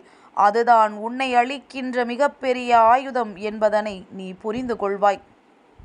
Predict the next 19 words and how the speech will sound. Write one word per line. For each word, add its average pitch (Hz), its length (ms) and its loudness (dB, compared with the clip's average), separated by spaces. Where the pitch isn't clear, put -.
என்னென்ன 220 500 4
சூழ்நிலைகளை 254 880 4
எல்லாம் 233 500 4
கடந்து 240 520 2
வந்து 226 340 2
இந்த 233 300 2
வாழ்க்கையில் 233 680 2
முழுமையான 233 800 2
சந்தோஷத்தை 240 920 0
பெற 226 280 2
துடிக்கின்றாயோ, 233 1040 0
அந்த 208 400 0
சூழ்நிலைகள் 233 760 0
எல்லாமே 226 560 2
உன் 202 300 -8
வசமாக 196 720 2
மாறும். 196 440 0
உன் 254 280 0
மனநிலையை 262 720 2